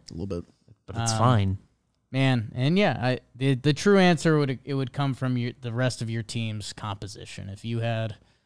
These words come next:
Speaker 3: Arias and Tim Anderson up top, you might want Matt Olson for a little thump. Um, if you have some thump, you might want Freddie.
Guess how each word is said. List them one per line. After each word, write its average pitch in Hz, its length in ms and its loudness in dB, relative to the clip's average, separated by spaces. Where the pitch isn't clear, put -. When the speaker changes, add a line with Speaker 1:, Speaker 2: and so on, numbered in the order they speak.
Speaker 3:
Arias 120 560 0
and 117 160 -4
Tim 131 200 0
Anderson 151 680 0
up 160 180 -6
top, 196 380 0
you 107 120 -12
might 101 160 -6
want 120 200 -2
Matt 139 200 2
Olson 170 320 -2
for - 140 -12
a 104 60 -6
little 110 140 -4
thump. - 400 -6
Um, 101 460 -12
if 104 160 -16
you 101 80 -8
have 104 240 -4
some 104 160 -8
thump, 185 360 -6
you 104 60 -8
might 107 140 -4
want 107 200 -6
Freddie. 123 280 -4